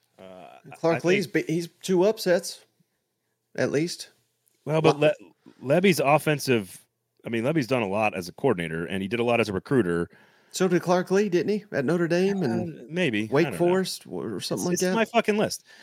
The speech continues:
Speaker 1: Um, so, yeah, I'm fine with Lebby at the end. I think the bottom three are Lebby, Pittman, Lee.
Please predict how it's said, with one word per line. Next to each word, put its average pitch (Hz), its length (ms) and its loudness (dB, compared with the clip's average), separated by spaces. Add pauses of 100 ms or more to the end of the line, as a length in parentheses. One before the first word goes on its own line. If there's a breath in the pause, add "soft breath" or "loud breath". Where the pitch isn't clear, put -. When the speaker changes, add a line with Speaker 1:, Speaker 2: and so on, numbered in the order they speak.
(280 loud breath)
Speaker 1:
Um, 131 540 4
so, 143 340 2
yeah, 143 240 4
I'm 190 100 2
fine 226 200 4
with 147 100 0
Lebby 104 340 2
at 101 120 -4
the 87 120 -4
end. 120 300 -6
I 139 60 -2
think 190 120 -2
the 160 120 4
bottom 143 280 6
three 120 300 0
are 101 140 4
Lebby, 104 400 0
Pittman, 87 400 -6
Lee. 65 240 -10